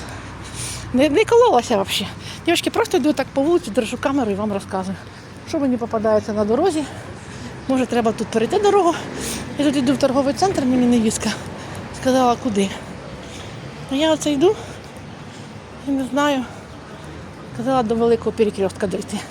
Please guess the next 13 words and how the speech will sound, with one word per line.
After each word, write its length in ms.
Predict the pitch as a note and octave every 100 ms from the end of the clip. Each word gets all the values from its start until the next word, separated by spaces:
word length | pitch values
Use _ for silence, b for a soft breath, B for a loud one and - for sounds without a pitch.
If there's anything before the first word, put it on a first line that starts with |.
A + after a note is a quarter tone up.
| - - - - - B B B B - - - -
Включила 400 | B3+ - B3+ A#3+
мені 260 | A3+ A3+
Google 260 | A#3 A3+ A3
карту, 320 | D#4+ G#4 D#4+
бо 80 | A3+
я 120 | C4+
трошки 360 | C#4 C4 - C4+ - - - - - - - - C4+ - - - -
не 80 | D4+
понімаю, 520 | D#4+ F4+ F#4 C#4 G#3+ G#3+
куди 260 | A3 D#4+
мені 280 | F4+ C4 C#4+ D4 - - - - - - - - - - - - - -
тут 180 | E4
ходить. 480 | - E4 G3+ G3 -